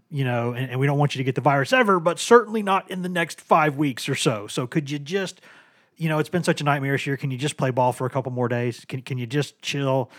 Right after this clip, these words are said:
you know, play some, you know, play some fifa and Madden and stuff around the house, Call of Duty,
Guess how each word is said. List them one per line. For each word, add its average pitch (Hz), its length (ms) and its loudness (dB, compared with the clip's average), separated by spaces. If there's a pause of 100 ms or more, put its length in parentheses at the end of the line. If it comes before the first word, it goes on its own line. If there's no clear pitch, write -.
(200)
you 139 100 -10
know, 127 260 -4
play 127 320 -4
some, 123 360 -4 (300)
you 120 80 -14
know, 120 100 -10
play 131 220 -2
some 120 240 -6
fifa 127 400 -4
and 117 120 -10
Madden 120 460 -2
and 123 120 -6
stuff 123 260 -2
around 120 260 -4
the 117 60 -8
house, 120 320 -4
Call 123 240 0
of 117 80 -4
Duty, 120 440 0